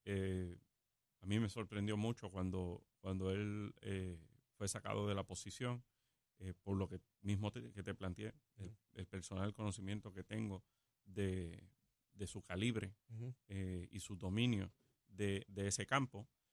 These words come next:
Speaker 1: Eh, y si Fiscalía Federal definitivamente
Speaker 2: Ujú.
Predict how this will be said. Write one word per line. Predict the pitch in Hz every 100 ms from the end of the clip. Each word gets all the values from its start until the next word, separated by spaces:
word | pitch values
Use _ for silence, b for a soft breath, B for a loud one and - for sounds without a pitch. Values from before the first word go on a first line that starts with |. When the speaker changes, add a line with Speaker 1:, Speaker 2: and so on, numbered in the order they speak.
| _ _ _
Speaker 1:
Eh, | - 107 107 -
y | 110
si | 98 113 110 107 107 98
Fiscalía | - 95 98 104
Federal | 104 120 120 135 -
definitivamente | 98 95 98 98 98 101 98 113
Speaker 2:
Ujú. | 147